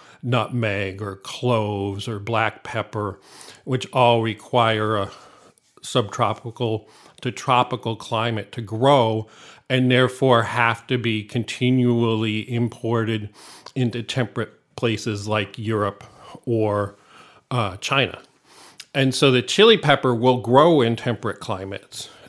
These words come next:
And so you don't need to import it. You just need a few seeds and you're ready to go. Um, and so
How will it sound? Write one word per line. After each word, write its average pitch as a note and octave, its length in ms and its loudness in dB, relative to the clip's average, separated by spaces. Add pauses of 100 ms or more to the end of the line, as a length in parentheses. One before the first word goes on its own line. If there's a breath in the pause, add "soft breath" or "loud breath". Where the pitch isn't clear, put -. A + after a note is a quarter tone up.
And A#2+ 140 -2
so - 140 0
you C3+ 200 0
don't B2+ 440 2
need C3 480 0
to A2+ 540 -4 (360 soft breath)
import C3+ 500 2
it. G#2+ 120 -6
You B2 120 -8
just B2 240 0
need B2 200 2
a A2 60 -2
few B2 260 -4
seeds B2+ 600 -2 (480 loud breath)
and C3 180 2
you're B2 120 2
ready A#2+ 260 4
to A2 100 -2
go. A2 340 0 (420 soft breath)
Um, A#2+ 520 4 (180)
and C3 200 0
so B2+ 380 6